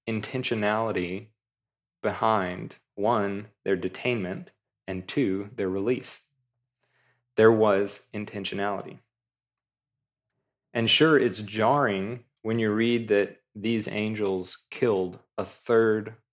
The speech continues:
of the living men, a third of the population wiped out,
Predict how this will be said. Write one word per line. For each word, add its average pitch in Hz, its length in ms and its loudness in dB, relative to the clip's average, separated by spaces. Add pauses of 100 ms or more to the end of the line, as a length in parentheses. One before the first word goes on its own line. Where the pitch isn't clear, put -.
of 98 140 -6
the 101 100 -4
living 98 480 -2
men, 92 380 -6 (960)
a - 40 -10
third 131 300 8
of 135 60 4
the 123 80 2
population 110 840 0
wiped 101 320 2
out, 101 400 2